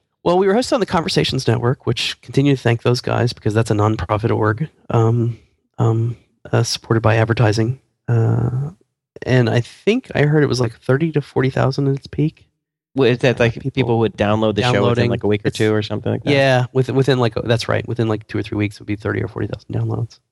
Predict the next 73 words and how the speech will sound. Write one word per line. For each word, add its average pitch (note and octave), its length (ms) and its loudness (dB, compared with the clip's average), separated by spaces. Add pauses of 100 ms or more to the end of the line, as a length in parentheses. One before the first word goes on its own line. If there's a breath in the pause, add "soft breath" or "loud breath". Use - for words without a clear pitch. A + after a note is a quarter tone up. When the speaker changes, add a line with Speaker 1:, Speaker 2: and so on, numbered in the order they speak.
(160)
Speaker 2:
Wow, F#2 480 2
that's - 160 0
pretty G2 200 -2
big. G2 180 0 (200 loud breath)
Now, C3+ 120 4
did D3+ 160 -2
it, - 380 -2
did C#3+ 160 2
it C3+ 100 -2
max B2+ 320 -2
out C#3 140 2
at D#3+ 100 -2
a E3 60 0
certain D#3+ 260 -2
point? E3+ 280 -2
Did - 120 -8
you A#2+ 60 -4
guys A2+ 200 2
get A2 220 -2
big A2+ 260 2
when G#2+ 120 0
sh-, - 160 -6
all G#2+ 200 4
your G2+ 180 0
readers G2+ 400 0
of, F#2 220 -2
of, G2 280 -2
of G2+ 100 -2
your G2 100 -2
two G2 140 -2
blogs F#2+ 360 2
kinda F#2+ 180 0
found G2+ 320 0
you G2+ 120 2
and G2 80 2
then G2 120 2
it F#2 60 -4
just F#2+ 120 -2
kinda F#2 240 2 (460 loud breath)
s-, - 240 -6 (280)
hit C3 360 0
a - 20 0
steady A#2 280 2
state, D3 260 2
or A2 60 4
was G2+ 140 2
it G2+ 60 -2
you G#2 220 -2
guys, G#2 200 2
like, - 140 -4
continually G2+ 400 -2
climbing? F#2 460 0 (400)
Speaker 1:
No, E3 420 2
I F#3 140 0
think - 180 -4
it C4+ 80 -2
does G#3 180 0
reach F3+ 160 0
a B2+ 60 2
steady A#2+ 280 0
state - 260 -4
because A#2+ 260 -2
it's, C3+ 120 -14
you G#3 100 2
know, F3+ 40 4
it's E3 120 0
a D3+ 40 0
technical C3+ 400 0
podcast. A2 600 -2
It's - 160 -8
not C3 160 0
like A2+ 260 0
we're, A2 320 2